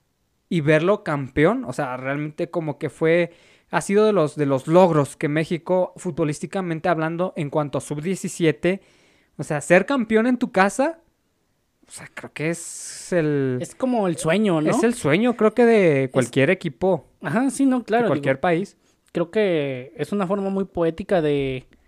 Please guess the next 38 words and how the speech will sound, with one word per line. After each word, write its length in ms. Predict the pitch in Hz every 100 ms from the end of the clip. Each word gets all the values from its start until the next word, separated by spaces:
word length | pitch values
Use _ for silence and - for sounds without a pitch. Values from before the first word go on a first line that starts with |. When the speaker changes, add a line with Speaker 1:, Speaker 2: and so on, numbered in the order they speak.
| _ _ _
Speaker 2:
de 380 | - 151 165 160
como 280 | - 180 175
de, 180 | 160 160
de, 200 | 151 165
de, 200 | 160 165
de, 520 | 160 160 156 156 156 151
de 80 | 151
compartir 420 | 160 151 151 165
con 180 | 208 190
la 80 |
afición, 480 | 131 175 151 185 180
¿no? 120 | 170 175
Con, 100 | 175
se 120 | 160
su-, 120 | 147
con 200 | 175 170
la 80 | 156
gente 240 | 175 180
que 80 | 202
se 100 | 208
supone 280 | 147 151 170
que 100 | 180
te 60 | 151
está 120 | -
acompañando 500 | 156 180 160 151 160
hasta 180 | 180 170
la 80 | 139
meta, 280 | 143 - 240 - - - _
el 120 | 160
decirles, 340 | 151 147 156 147
"Miren, 240 | 196 175
ya, 180 | 160 170
o 40 | 170
sea, 120 | 170
ya 120 | 185
llegamos 440 | 226 226 247 262 220
hasta 220 | 208 170
acá, 300 | 151 247